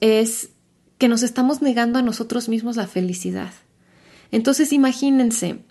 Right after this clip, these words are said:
eh, muchas veces yo que he trabajado con, con mujeres que han vivido abuso sexual,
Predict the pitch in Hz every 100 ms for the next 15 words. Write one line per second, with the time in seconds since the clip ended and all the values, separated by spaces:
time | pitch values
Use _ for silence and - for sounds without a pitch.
0 | _ - 233 220 208 202 - _ _ -
1 | 247 262 294 262 269 220 208 214 214 233
2 | 226 196 185 196 202 202 185 175 175 170
3 | - _ - 202 190 185 214 208 190 214
4 | - 202 202 214 196 180 175 - 185 185
5 | 180 190 185 - 170 190 285